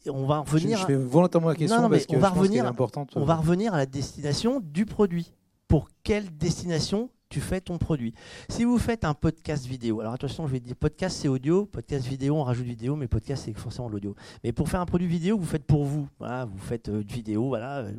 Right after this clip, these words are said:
Speaker 1: ma-, ma-, mamie, voilà, je suis ici en vacances, tu vois, c'est la poste à gauche, c'est machin bidule.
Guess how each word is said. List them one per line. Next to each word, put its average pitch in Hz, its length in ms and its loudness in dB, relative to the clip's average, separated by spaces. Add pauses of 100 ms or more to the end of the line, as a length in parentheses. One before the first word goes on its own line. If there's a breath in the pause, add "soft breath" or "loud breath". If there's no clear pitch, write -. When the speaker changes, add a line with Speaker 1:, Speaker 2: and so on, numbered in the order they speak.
Speaker 1:
ma-, 117 140 -4
ma-, 113 220 -6
mamie, 147 340 -4
voilà, 165 240 0
je 170 80 -6
suis 151 220 -6
ici 151 240 -2
en 160 80 0
vacances, 160 400 -4 (340 loud breath)
tu - 80 -6
vois, 143 220 0
c'est 151 160 -4
la 135 120 0
poste 151 300 -2
à 143 80 -6
gauche, 151 300 -2
c'est 147 100 -10
machin 120 280 -8
bidule. 110 220 -8